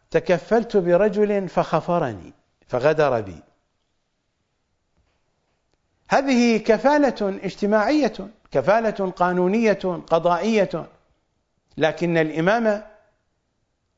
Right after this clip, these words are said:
يريد أن يلفت نظره وأن يلفت نظرنا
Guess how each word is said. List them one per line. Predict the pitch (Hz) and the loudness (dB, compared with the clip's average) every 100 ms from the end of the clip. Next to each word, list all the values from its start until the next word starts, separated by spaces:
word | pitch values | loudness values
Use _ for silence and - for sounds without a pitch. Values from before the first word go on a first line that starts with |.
| _ - | _ -2
يريد | 143 165 226 214 | 2 4 4 2
أن | 185 170 | 2 0
يلفت | 165 226 - 208 202 175 147 - | 0 0 0 -2 2 0 0 -2
نظره | 139 156 185 220 185 143 139 - - _ _ _ _ _ _ _ _ _ _ _ _ _ _ | 0 4 4 4 2 0 -2 -4 -10 _ _ _ _ _ _ _ _ _ _ _ _ _ _
وأن | 139 147 156 | 0 2 2
يلفت | 165 214 - 185 190 175 170 - _ _ _ _ _ _ - | 0 0 -2 -2 0 0 -2 -10 _ _ _ _ _ _ -4
نظرنا | 151 156 170 220 214 208 208 202 | 0 2 2 2 0 0 -2 -6